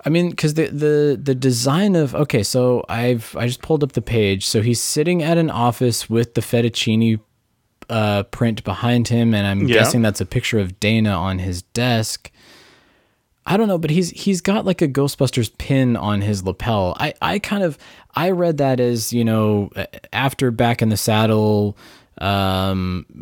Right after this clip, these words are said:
Speaker 1: the original Ghostbusters decided that they wanted to stay on and still help, but, you know, they all took desk jobs, basically. And Peter was sitting there as the C E O or the chairman of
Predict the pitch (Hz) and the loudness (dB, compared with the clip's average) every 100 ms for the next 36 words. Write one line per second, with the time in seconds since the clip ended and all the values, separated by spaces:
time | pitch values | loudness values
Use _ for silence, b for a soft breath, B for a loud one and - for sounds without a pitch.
0 | 80 110 110 110 135 127 123 120 117 - | -14 -4 -2 0 0 0 0 0 0 0
1 | 110 110 104 - 113 110 98 110 107 107 | -2 -2 -4 -2 0 0 -2 0 2 0
2 | 95 95 - 107 101 80 101 107 104 101 | 0 -4 -2 0 0 0 0 0 0 0
3 | 95 - 110 95 - 104 101 - - - | -2 -2 -2 -2 -2 0 0 -6 -8 -2
4 | 101 - - - 104 92 98 98 98 - | -2 -4 -14 -6 -4 -2 0 2 0 0
5 | 95 - 98 92 - - 90 85 80 90 | -4 -2 0 0 -2 -2 2 2 0 -6
6 | - 82 90 85 82 85 87 - - 117 | -6 -6 -6 -6 -6 -6 -8 -4 0 4
7 | 110 104 - 104 101 98 95 92 95 - | 4 2 0 0 2 2 0 -2 -4 -2
8 | 110 92 98 95 98 95 92 92 - 104 | -2 -2 0 2 2 2 0 -2 -2 0
9 | 101 98 92 90 87 87 85 | 0 0 -2 -2 -2 -2 -4